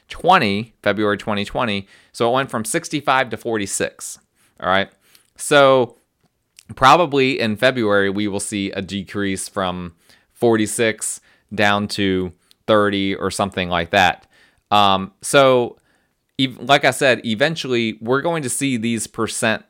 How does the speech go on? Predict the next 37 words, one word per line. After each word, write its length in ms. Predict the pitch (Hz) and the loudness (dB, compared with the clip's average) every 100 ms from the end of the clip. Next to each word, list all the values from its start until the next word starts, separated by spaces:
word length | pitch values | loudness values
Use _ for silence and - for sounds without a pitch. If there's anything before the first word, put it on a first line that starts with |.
| _ | _
changes 840 | - 120 113 110 95 98 92 92 - _ _ _ 104 | -6 -2 -2 -2 -2 -2 -2 -6 -10 _ _ _ -4
not 300 | 113 120 104 | 0 0 0
be 160 | 117 | -2
so 300 | 110 - 107 | -2 0 0
dramatic, 640 | 104 101 95 98 90 80 - | 0 0 2 2 2 -2 -6
because 320 | 98 107 90 | -4 -2 -2
we're 100 | 98 | -6
starting 420 | - 127 135 135 | -2 2 2 0
to 140 | 120 104 | -4 -4
run 380 | 95 101 101 98 | 0 0 0 -4
into 640 | 98 104 98 104 95 90 87 _ _ | -6 -6 -4 -4 -2 -4 -10 _ _
the 80 | - | -12
point 320 | - 143 139 - | -6 -2 -2 -2
at 180 | 107 104 | -4 0
which 380 | 101 95 - _ _ - | 0 0 -6 _ _ -10
we, 400 | 113 135 131 - _ - | -2 -2 -2 -6 _ -18
w-, 260 | 101 113 - | -12 -12 -8
these 240 | 113 135 | -2 -2
homes 260 | 151 165 127 | -2 -4 -4
can't 240 | - 123 - | -8 -8 -4
sell 280 | 131 120 | 2 2
any 140 | 113 92 | 2 -2
faster. 400 | - 82 - 85 | 0 -2 -2 -8
At 60 | |
some 220 | 82 143 143 | -4 -4 -4
point, 340 | 156 139 - _ _ - | -6 -6 -8 _ _ -2
they 120 | 123 | 0
have 220 | 123 113 | 2 -2
sold 400 | - 135 127 120 - _ - | -2 0 0 0 -6 _ 2
as 260 | 127 147 - | 4 4 0
quickly 480 | - 151 143 135 | -4 -4 -2 -2
as 220 | - 113 107 | 0 -2 0
they 160 | 104 | -2
possibly 640 | 101 - 110 - 110 98 90 | -2 0 0 0 -6 -6 -6
can. 480 | - 95 76 - - _ _ _ | -4 -4 -4 -8 -20 _ _ _
It 100 | 113 | -6
was 320 | 104 95 90 | -4 -4 -6